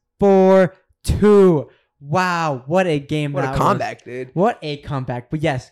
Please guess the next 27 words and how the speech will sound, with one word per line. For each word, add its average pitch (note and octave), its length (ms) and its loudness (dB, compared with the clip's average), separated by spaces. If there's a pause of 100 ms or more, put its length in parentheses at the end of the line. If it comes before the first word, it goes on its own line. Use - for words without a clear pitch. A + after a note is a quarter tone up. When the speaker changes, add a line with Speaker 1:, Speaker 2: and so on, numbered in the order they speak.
Speaker 1:
gotta C#3+ 220 -8
give D3 180 -10
props C3+ 300 -10
for D3 80 -8
Crystal C#3+ 280 -8
Palace. B2 420 -10 (140)
Crystal G3 360 -4
Palace F3 340 -2
scored D#3 300 -8 (200)
two F4+ 420 4
goals G#3+ 420 -2 (240)
in A#3+ 140 -10
the A3+ 120 -6
first G#3 300 -8
half. D3+ 240 -10 (680)
God C3+ 340 -12
damn. B2+ 220 -12 (280)
I C4 140 -4
don't D#4+ 120 -2
know. G3+ 120 -4
Crystal A3+ 300 -6
Palace F#4+ 260 -8
are D4+ 60 -8
not G4 160 -10
that G#4+ 160 -10
bad. - 260 -12 (100)
Speaker 2:
Yeah. - 140 -18